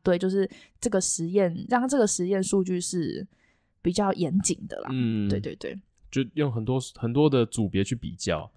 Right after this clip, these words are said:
Speaker 1: 对，没错。
Speaker 2: 嗯。
Speaker 1: 嗯，然后呢，他们就试了很多个像“佛”的这个字，比如说他“佛”一个字，
Speaker 2: 嗯。
Speaker 1: 他试了好几个高功能的人。
Speaker 2: 嘿。哼。
Speaker 1: 然后看每个人看到的东西一不一样，
Speaker 2: 嗯。
Speaker 1: 或者是有什么差别。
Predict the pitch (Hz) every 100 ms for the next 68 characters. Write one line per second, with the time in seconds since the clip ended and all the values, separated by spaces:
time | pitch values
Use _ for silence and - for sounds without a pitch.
0 | - 190 165 - 165 190 185 165 - -
1 | - - - _ - 214 185 185 202 339
2 | 302 254 240 - 330 311 220 220 233 190
3 | - - - 285 226 180 165 165 170 190
4 | 190 165 82 196 - - 202 - - -
5 | 170 170 160 175 - - 214 311 359 -
6 | 165 165 196 180 196 185 - _ _ _
7 | - 262 233 233 180 180 - 170 143 165
8 | 185 175 - 73 55 208 - _ - 117
9 | - _ _ - - - 185 302 269 185
10 | 175 185 233 208 190 180 170 170 156 -
11 | - _ - 107 90 226 196 214 190 196
12 | 131 - 139 156